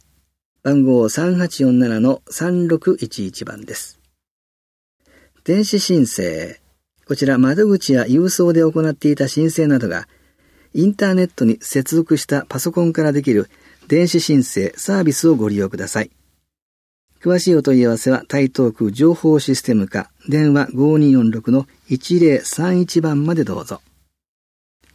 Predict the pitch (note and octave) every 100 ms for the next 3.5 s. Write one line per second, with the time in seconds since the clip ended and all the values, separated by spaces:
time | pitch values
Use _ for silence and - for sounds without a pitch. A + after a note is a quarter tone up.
0 | _ _ _ _ - _ _ _ _ _
1 | _ _ _ D#3 D#3+ - G3+ G#3 G3+ G3
2 | F#3+ F3 D#3 C3 C3+ D#3+ - - - G2+
3 | - F2+ F2+ -